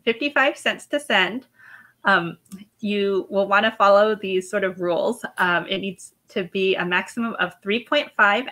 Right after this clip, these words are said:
ounces. It also needs to be machinable, so it needs to be a rectangle instead of a square.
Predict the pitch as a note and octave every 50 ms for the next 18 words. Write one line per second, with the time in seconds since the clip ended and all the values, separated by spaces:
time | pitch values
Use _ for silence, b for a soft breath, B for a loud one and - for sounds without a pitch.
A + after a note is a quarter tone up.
0 | - F3 E3 F3 - - - G3+ A3+ D4+ F4 - - - _ b b b b b
1 | b b b b G3+ A3+ A3+ D4+ - E4 D#4 D4+ C#4+ C#4 - - B3 A3 A#3 A3+
2 | G#3+ G3+ G3+ - - A3 G#3+ G#3 G3+ - - - - G3 F3+ E3 F3 G#3 A3 -
3 | - - A3 - A3+ G3+ - F#3 F3 F3+ G3 G3+ - - - - - G#3 F#3 F3
4 | - E3+ E3+ F3 - F3 F#3+ F3 - - F#3+ G3 F#3+ F#3+ E3+ E3 - - - G3+
5 | F#3+ E3+ E3 - - -